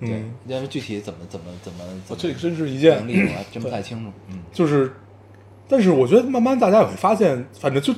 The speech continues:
Speaker 1: 碰到这种东西就不要去点。
Speaker 2: 嗯。
Speaker 1: 对，你千万不要点，
Speaker 2: 嗯。
Speaker 1: <laughs> 不要因为好奇而去点它。
Speaker 2: 嗯，对，但是因为这个咱们网友基础实在太大啊，
Speaker 1: 嗯，
Speaker 2: 这个肯定是会，
Speaker 1: 这控制不住的，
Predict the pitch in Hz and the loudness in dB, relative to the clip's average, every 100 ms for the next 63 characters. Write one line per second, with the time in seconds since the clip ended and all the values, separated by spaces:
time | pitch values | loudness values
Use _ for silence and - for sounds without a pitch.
0 | - - 269 262 214 233 - 233 240 165 | 0 4 6 6 6 6 4 4 4 0
1 | 127 127 110 101 107 101 90 - - 185 | -2 0 0 0 -8 -8 -10 0 4 4
2 | 160 - 294 208 190 - 170 - - 104 | 2 4 4 8 6 4 -2 2 2 2
3 | 196 - - - 202 190 202 202 185 151 | 0 -4 -2 6 6 8 6 6 4 6
4 | 185 180 185 107 139 131 139 127 160 147 | 6 6 6 4 2 4 4 6 2 2
5 | 165 143 165 180 175 147 127 110 104 101 | 0 0 0 0 2 2 2 0 -2 -2
6 | 117 143 143 117 110 104 95 - 113 117 | -4 -2 -2 -4 -8 -12 -16 -14 -2 0
7 | 175 110 101 170 165 113 - 131 139 139 | 2 0 -2 -4 -4 -6 -2 2 2 0
8 | 127 127 101 90 87 120 117 104 101 - | -4 -4 -4 -10 0 2 4 2 -4 -10
9 | 101 131 127 - 208 147 113 120 139 139 | -6 -4 -4 -2 -2 -2 -2 0 0 0